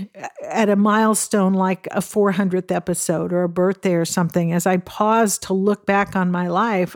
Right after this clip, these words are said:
I, I gasp. I, it's just unthinkable. It was unimaginable to my, as she puts it, anxious younger self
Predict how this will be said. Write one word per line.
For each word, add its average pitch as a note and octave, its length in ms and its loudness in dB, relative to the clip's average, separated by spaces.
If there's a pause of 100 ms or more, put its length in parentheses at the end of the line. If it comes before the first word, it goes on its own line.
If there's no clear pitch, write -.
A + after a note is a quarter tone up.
I, F#3+ 300 0 (400)
I A3+ 160 2
gasp. A3+ 600 -2 (120)
I, F#3+ 160 2
it's F#3 460 -2
just - 360 0
unthinkable. G#3 960 0 (420)
It G3 240 0
was G3+ 320 2 (140)
unimaginable A3 1120 2
to - 240 -2
my, F#3 340 2
as F3 140 -6
she - 160 -4
puts F3+ 300 -4
it, E3+ 200 -4
anxious G3+ 600 2
younger F#3+ 380 2
self F3+ 640 -2